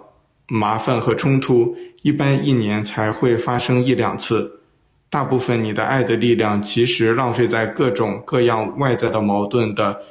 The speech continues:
相互耗损和对外在事物的关注、期待和追逐中了。诸如对国家、制度、明星、电视剧、新闻、汽车、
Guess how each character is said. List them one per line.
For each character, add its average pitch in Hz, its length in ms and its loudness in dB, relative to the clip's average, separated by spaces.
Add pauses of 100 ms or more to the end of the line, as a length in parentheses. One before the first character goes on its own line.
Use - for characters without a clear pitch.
(160)
相 131 300 -2
互 131 280 2
耗 135 260 -2
损 113 240 -4 (280)
和 117 160 -4
对 131 200 2
外 127 240 0
在 117 220 0
事 - 220 0
物 107 120 0
的 104 120 -2
关 123 280 0
注、 123 440 -2
期 123 280 0
待 120 220 -2
和 - 220 -6
追 139 180 0
逐 113 160 0
中 101 240 -2
了。 95 160 -6 (800)
诸 131 80 -6
如 113 240 -8
对 117 320 0
国 113 260 -2
家、 127 340 -2 (240)
制 135 200 0
度、 104 280 -4 (240)
明 117 220 0
星、 135 560 0
电 127 160 0
视 120 180 0
剧、 120 460 -2
新 139 320 0
闻、 110 320 -2 (160)
汽 120 260 0
车、 120 360 0